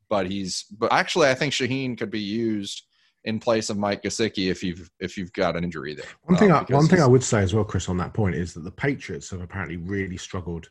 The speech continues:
Speaker 2: massively against the run, um,
Speaker 1: Hmm.
Speaker 2: in training camp. You know, they've lost a lot of guys, obviously, as we know, in free agency, Danny Shelton, Malcolm Brown. You know, Lawrence Guy is still there, but he's been injured. Bo Allen's barely played a t-, uh, Bo Allen's played a snap of, um,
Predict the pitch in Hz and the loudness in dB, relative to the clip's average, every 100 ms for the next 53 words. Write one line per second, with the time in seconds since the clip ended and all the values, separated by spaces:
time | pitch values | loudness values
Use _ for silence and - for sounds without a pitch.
0 | - 95 85 - 85 85 82 78 - 85 | -10 -8 -8 -12 -8 -6 -6 -10 -10 -8
1 | 87 76 73 _ - - - _ 87 87 | -8 -8 -14 _ -20 -20 -20 _ -8 -4
2 | 110 95 92 - 87 87 85 82 78 85 | -4 -4 -8 -6 -4 -4 -6 -8 -8 -10
3 | 92 87 85 98 - 95 92 98 - 95 | -4 -4 -4 -6 -6 -6 -6 -6 -4 -4
4 | 92 90 80 90 90 92 85 90 90 90 | -2 -4 -6 -8 -8 -8 -6 -8 -8 -8
5 | - 92 90 80 80 87 85 82 85 - | -6 -4 -4 -6 -10 -10 -8 -8 -6 -6
6 | 92 80 82 73 69 82 78 82 95 92 | -6 -6 -6 -8 -14 -16 -18 -6 -4 -2
7 | 90 85 - - - _ 92 95 101 85 | -4 -8 -12 -20 -20 _ -6 -2 -2 -4
8 | - 92 92 - 95 90 90 85 92 - | -4 -2 -2 -4 -6 -4 -6 -6 -10 -10
9 | 87 92 90 82 90 90 98 101 98 - | -8 -8 -8 -8 -6 -2 -2 -2 -6 -6
10 | 98 92 90 - 92 92 90 - - 95 | -4 -4 -6 -6 -4 -4 -6 -10 -8 -6
11 | 104 104 101 101 98 95 92 - 87 - | -6 -8 -6 -4 -4 -4 -8 -8 -8 -8
12 | - 107 107 - 82 - - 78 85 82 | -6 -6 -6 -8 -10 -12 -14 -10 -8 -8
13 | 82 | -10